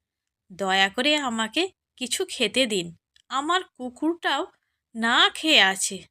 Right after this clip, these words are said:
সেই কবে থেকে, বলল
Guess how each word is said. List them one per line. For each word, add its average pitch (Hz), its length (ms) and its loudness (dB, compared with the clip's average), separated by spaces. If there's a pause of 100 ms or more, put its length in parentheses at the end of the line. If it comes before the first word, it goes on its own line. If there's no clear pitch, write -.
(180)
সেই 359 300 -4 (100)
কবে 196 260 0
থেকে, 180 380 -10 (1000)
বলল 269 440 0